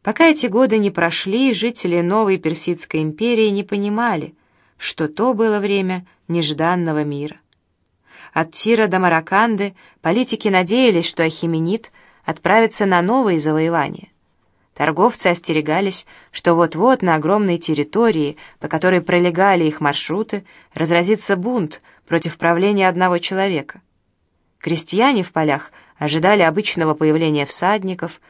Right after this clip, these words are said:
или, что было бы хуже, на их взгляд, военачальника с копьеносцами, изымавших урожай царским именем.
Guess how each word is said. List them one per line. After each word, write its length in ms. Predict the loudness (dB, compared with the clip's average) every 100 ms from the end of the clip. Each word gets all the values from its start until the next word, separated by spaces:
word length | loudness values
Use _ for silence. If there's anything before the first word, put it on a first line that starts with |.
| _ _ _ -4
или, 140 | -4
что 180 | -2 -2
было 260 | 0 0
бы 140 | 0 -2
хуже, 400 | -4 -4 -4 -8 -12 -8
на 180 | -2 -2
их 80 | -2
взгляд, 400 | -2 0 0 0
военачальника 800 | -2 0 -2 0 -2 -2 -6 -8
с 100 | -10
копьеносцами, 840 | -6 -4 -2 -4 -8 -8 -8 -10 _ _ -6
изымавших 600 | -2 2 2 0 -4 -4
урожай 380 | -2 0 0 -2
царским 500 | -2 -4 -4 -6 -4
именем. 380 | -4 -8 -10